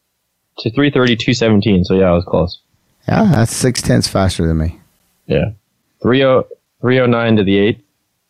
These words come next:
Speaker 1: at two seventy-six.
Speaker 2: Yeah, you got me.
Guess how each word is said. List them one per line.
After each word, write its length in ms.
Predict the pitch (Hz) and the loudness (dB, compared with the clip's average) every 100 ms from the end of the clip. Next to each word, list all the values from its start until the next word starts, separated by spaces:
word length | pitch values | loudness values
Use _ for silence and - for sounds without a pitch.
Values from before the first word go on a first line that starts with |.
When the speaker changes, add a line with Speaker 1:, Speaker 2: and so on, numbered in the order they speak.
| - - | -20 -6
Speaker 1:
at 200 | 98 - | -4 0
two 120 | 113 | 0
seventy-six. 800 | 101 104 98 87 87 - - - _ _ _ _ _ _ _ _ _ _ | 2 2 2 2 0 -2 -6 -16 _ _ _ _ _ _ _ _ _ _
Speaker 2:
Yeah, 100 | 151 | 2
you 100 | 160 | 2
got 240 | 185 135 | 2 0
me. 100 | 113 | 2